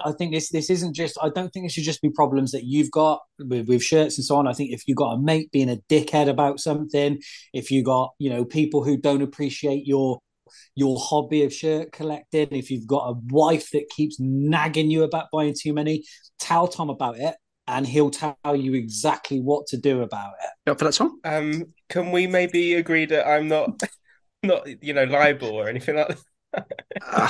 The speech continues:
Speaker 2: well, what happens, happens, but, you know, <laughs> you can only speak from the heart. Uh, what else have we got coming up next week? What's the feature next week?
Speaker 1: We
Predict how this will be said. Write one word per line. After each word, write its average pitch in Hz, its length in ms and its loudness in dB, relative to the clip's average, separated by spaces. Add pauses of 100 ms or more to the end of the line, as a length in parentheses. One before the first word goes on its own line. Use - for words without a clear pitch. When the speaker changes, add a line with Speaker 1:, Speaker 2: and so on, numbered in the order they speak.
(140)
Speaker 2:
well, 110 280 4
what 113 160 6
happens, - 280 4
happens, 113 560 4
but, 120 200 0
you 120 100 -2
know, 107 160 -2 (100)
<laughs> - 1040 -8
you 113 80 -4
can 120 100 4
only 120 100 4
speak 104 260 0
from 101 120 -4
the 98 60 -4
heart. 90 280 -8 (400)
Uh, 120 480 4
what 160 340 4
else 165 160 2
have 131 60 2
we 123 60 0
got - 180 -10
coming 120 240 -4
up 104 100 -6
next 113 200 -6
week? 101 180 -2
What's 139 100 -4
the - 80 -6
feature 139 300 -4
next 120 180 -8
week? - 340 -10
Speaker 1:
We 214 280 0